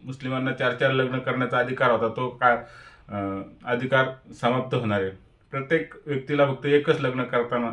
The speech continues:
करता येणार आहे. मुलाला एकवीस वर्षाचं वय पूर्ण झालं पाहिजे आणि मुलीला अठरा वर्षाचं वय पूर्ण झाले. त्याची विवाह नोंदणी सक्तीची करण्यात आलेली आहे. त्याच्यानंतर, अ, जे काय live in relation सध्या, अ, प्रचंड गाजतंय की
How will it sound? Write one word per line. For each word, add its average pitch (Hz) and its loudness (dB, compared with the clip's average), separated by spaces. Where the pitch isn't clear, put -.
करता 123 2
येणार 120 2
आहे. 107 -2
मुलाला 131 4
एकवीस 135 -2
वर्षाचं 135 -2
वय 131 0
पूर्ण 131 0
झालं 107 0
पाहिजे 113 0
आणि 113 -4
मुलीला 123 4
अठरा 127 4
वर्षाचं 127 0
वय 127 0
पूर्ण 120 -2
झाले. 107 -2
त्याची 120 -4
विवाह 143 6
नोंदणी 135 0
सक्तीची 135 -4
करण्यात 117 0
आलेली 113 0
आहे. 107 -4
त्याच्यानंतर, 147 4
अ, 117 2
जे - -10
काय 160 6
live 175 4
in 170 8
relation 170 4
सध्या, 135 2
अ, 117 -4
प्रचंड 131 0
गाजतंय 123 4
की 123 -8